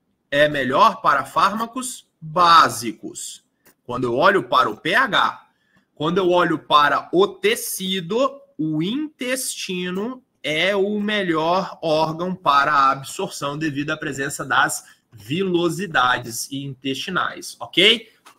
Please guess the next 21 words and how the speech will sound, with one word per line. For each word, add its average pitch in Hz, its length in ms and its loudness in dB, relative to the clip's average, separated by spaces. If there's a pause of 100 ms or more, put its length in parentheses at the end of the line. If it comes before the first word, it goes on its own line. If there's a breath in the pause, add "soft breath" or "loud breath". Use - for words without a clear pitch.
(260)
A 151 180 4
superfície 180 1040 0
gástrica 147 880 0
do 123 140 -4
estômago 156 840 0 (340 loud breath)
é 139 140 2
relativamente 175 1200 0
pequena 143 1120 4 (400 soft breath)
e 180 160 4
recoberta 208 880 2
por - 580 2
muco. 190 760 2 (640)
Forma 202 720 4
o 202 100 -2
que 202 140 -4
a 185 80 2
gente 180 260 -4
chama 190 400 -4
de 156 160 -2
epitélio 196 800 -2
gástrico. 151 1040 -2